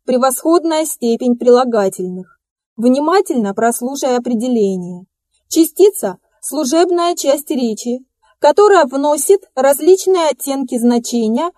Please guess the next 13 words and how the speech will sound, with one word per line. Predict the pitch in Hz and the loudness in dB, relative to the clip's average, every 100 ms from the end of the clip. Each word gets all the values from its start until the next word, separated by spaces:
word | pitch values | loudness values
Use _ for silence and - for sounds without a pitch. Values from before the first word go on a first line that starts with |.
| _ _ | _ _
в | - | -4
предложение | 330 349 370 392 311 277 254 240 233 226 - _ - | 0 2 4 2 0 -4 0 0 0 -4 -12 _ -8
или | 277 320 302 | -2 -2 -2
служит | 311 285 285 370 381 - | -6 -6 -4 0 -2 -2
для | 226 262 247 | 0 2 4
образования | 240 247 254 247 302 339 349 | 4 2 2 2 0 0 -2
форм | 349 262 262 302 311 | -2 0 0 0 -6
слова. | - 254 226 185 180 190 _ _ _ _ _ | -4 2 2 2 -4 -14 _ _ _ _ _
Применяя | - 330 370 381 392 | -2 2 2 2 2
данное | 302 349 370 359 330 | 2 2 2 0 -2
правило, | 330 359 392 330 220 220 | 0 2 2 2 2 2
рассуждай | 254 277 240 233 320 | 0 -4 -2 2 2
так. | 349 233 202 - _ | 2 -2 -2 -4 _